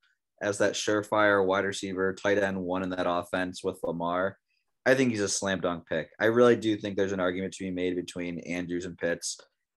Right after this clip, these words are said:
I think this might be a little early, but I also, like, he's your guy. He's not gonna get back to you, obviously. And I think to have, to start your draft off with wide receiver one is A J Brown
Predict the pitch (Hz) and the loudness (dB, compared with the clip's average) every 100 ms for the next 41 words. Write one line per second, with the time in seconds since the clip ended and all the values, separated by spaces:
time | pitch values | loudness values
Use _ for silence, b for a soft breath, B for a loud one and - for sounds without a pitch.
0 | - 101 107 104 104 - 98 95 98 98 | -4 -2 0 0 -2 -2 0 0 2 2
1 | 95 92 - 95 107 123 139 - 101 98 | 4 2 2 2 4 4 2 0 2 2
2 | 98 101 - 95 87 90 90 - 120 120 | 2 0 0 0 0 -2 -4 -2 0 4
3 | 131 101 101 101 104 101 _ _ - 104 | 4 6 6 6 4 0 _ _ -10 -4
4 | 107 107 110 107 98 98 95 95 - 98 | 2 2 2 0 0 2 0 0 -2 0
5 | 90 90 90 - 92 90 90 - _ _ | 0 0 0 -2 0 0 -2 -6 _ _
6 | _ - 85 87 87 85 82 82 - _ | _ -10 -6 -4 -2 -2 -2 -4 -10 _
7 | - 90 90 - 90 87 - - - 101 | -4 -4 -4 -4 -4 -4 -8 -18 -8 -6
8 | 101 104 98 95 95 - 110 - 127 120 | -2 2 4 4 0 -4 -10 0 4 4
9 | 113 113 107 104 107 101 101 95 - - | 4 4 2 2 0 0 0 -4 -6 -18
10 | _ 92 107 110 104 110 95 92 95 98 | _ 2 4 4 2 -2 -2 -2 0 0
11 | 92 98 95 92 85 92 95 95 | -2 -2 0 -2 0 -2 0 -2